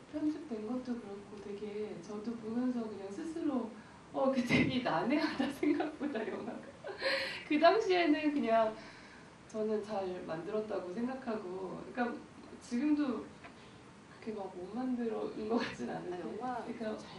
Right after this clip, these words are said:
Speaker 2: 만들었어요.
Speaker 1: 어떤
Speaker 2: 진짜
Speaker 1: 면에서,
Speaker 2: 웰메이드 영화예요, 웰메이드.
Speaker 1: 어떤 면에서 되게 이렇게 막 용감하게 막 이것저것 막 넣었던 것 같아요. 지금은 "아, 저렇게 막 약간 거침없이 넣을 수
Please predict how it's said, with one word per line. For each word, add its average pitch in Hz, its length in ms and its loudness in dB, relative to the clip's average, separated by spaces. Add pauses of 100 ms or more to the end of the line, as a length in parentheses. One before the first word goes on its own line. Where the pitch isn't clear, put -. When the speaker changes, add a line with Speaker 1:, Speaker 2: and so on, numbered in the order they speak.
Speaker 2:
만들었어요. - 420 -10
Speaker 1:
어떤 226 140 0
Speaker 2:
진짜 381 160 4
Speaker 1:
면에서, 392 140 6
Speaker 2:
웰메이드 302 240 6
영화예요, - 520 6 (100)
웰메이드. 302 320 -12
Speaker 1:
어떤 247 320 0
면에서 320 360 4
되게 247 200 2 (120)
이렇게 220 160 -2
막 220 180 4
용감하게 320 600 6
막 214 260 4
이것저것 247 640 0
막 185 180 -4 (680)
넣었던 208 400 2
것 285 100 4
같아요. - 440 -2
지금은 277 920 2 (440)
"아, 262 120 0
저렇게 233 480 -2
막 196 260 -4 (880)
약간 185 340 -12
거침없이 226 760 -6
넣을 185 140 -6
수 - 200 -14